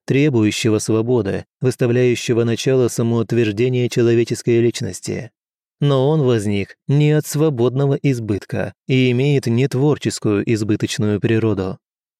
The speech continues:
Возник он из зависти и мести. Пафос возмездия, пафос злобной ненависти к прошлой культуре, ко всему историческому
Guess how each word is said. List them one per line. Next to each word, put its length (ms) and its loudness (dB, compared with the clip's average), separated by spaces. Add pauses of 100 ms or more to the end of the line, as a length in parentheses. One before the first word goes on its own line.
(120)
Возник 520 2
он 240 -2 (240)
из 200 2
зависти 600 0
и 220 0
мести. 580 -4 (540)
Пафос 440 0
возмездия, 840 0 (140)
пафос 420 0
злобной 640 2
ненависти 580 0
к 80 -10
прошлой 540 2
культуре, 640 0 (160)
ко 140 0
всему 480 0
историческому 1000 -2